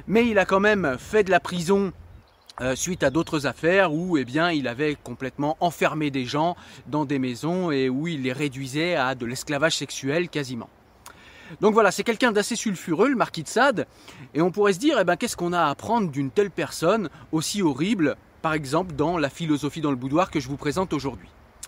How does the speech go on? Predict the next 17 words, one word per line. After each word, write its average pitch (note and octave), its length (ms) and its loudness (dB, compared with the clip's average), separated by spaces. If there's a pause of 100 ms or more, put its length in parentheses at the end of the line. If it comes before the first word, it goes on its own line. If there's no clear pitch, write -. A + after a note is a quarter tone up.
(460)
Eh - 80 2
bien, A3 100 4
je - 80 0
vais A3+ 80 -2
t'expliquer A#3 440 -2
ça. F3 320 2 (600)
Dans G#3+ 200 4
un A#3+ 60 4
premier A#3 200 2
temps, B3 160 4
je C#3+ 80 -2
vais C#3 80 0
d'abord D#3+ 240 4
te - 80 -4
parler D3+ 320 0
de C#3 140 0
l'histoire. C#3+ 680 0